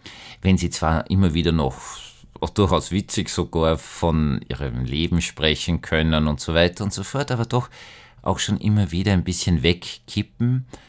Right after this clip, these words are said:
dann bricht immer mehr und immer wieder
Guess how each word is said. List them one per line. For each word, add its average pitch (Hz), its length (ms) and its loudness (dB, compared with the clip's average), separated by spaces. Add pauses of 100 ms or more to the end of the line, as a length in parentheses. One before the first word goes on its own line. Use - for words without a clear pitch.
(440)
dann 87 180 2
bricht - 840 -4
immer 101 220 6
mehr 85 680 4
und - 440 -4
immer 73 260 0
wieder 90 400 2